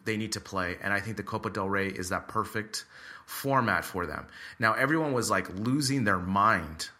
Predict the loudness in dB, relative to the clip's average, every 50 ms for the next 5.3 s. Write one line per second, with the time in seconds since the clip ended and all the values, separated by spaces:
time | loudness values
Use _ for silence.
0 | -4 -2 0 0 2 0 0 0 -2 -2 -2 -2 -2 -2 -2 -2 -2 0 0 0
1 | 2 2 0 0 0 -2 -4 -2 2 4 4 4 4 2 -2 -8 -14 -14 -14 -14
2 | -12 -14 -12 -6 0 2 4 4 4 0 -4 2 6 8 8 8 10 8 10 10
3 | 8 8 8 8 8 10 8 8 6 2 -2 -2 -4 -6 -4 -2 -2 0 0 -2
4 | 0 0 0 2 2 4 4 4 6 6 8 8 8 8 8 6 6 8 8 6
5 | 4 2 -2 -6 -8